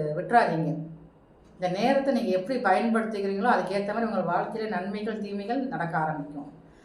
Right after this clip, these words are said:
நீங்க எந்த ஒரு காரியத்தையும் நீங்க தள்ளி போட்டே இருந்தீங்க அப்படின்னா, அது உங்களுக்கு நல்லதாக இருக்காது. ஏன்னா, நீங்க already நீங்க வந்து ஏழரை சனியோட பாதிப்புல இருக்கீங்க. இதனால வந்து குடும்பத்துல நிறைய வந்து பிரச்சனைகள், ஆ, உடல்நிலைகள்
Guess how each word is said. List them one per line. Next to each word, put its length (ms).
நீங்க 220
எந்த 180
ஒரு 220
காரியத்தையும் 460
நீங்க 180
தள்ளி 180
போட்டே 300
இருந்தீங்க 420
அப்படின்னா, 320
அது 240
உங்களுக்கு 300
நல்லதாக 360
இருக்காது. 360
ஏன்னா, 140
நீங்க 220
already 300
நீங்க 200
வந்து 200
ஏழரை 260
சனியோட 240
பாதிப்புல 460
இருக்கீங்க. 340
இதனால 300
வந்து 180
குடும்பத்துல 380
நிறைய 500
வந்து 200
பிரச்சனைகள், 580
ஆ, 60
உடல்நிலைகள் 540